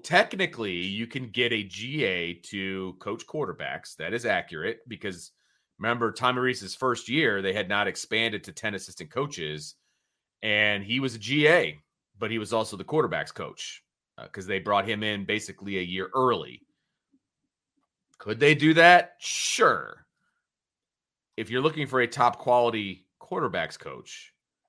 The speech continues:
and they, and, and they also brought in him, brought him in knowing that they were going to be adding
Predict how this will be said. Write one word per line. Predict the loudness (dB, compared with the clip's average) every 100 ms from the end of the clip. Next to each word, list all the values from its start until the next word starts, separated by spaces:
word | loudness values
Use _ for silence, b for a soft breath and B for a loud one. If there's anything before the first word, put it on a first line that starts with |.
| _ _ _ _ 4
and | 6 4 0 _ -2
they, | 0 2
and, | 0 0
and | 2 10
they |
also | 10 10 6
brought | 6 8 8
in | 6
him, | 2 0 -4 6
brought | 8 8
him | 4 2
in | 4 4 2
knowing | 4 6 6 2 -2
that | -6 -4
they |
were | -4 -2
going | -6 -6
to |
be | -8 -6
adding | 0 0 0 -2 -4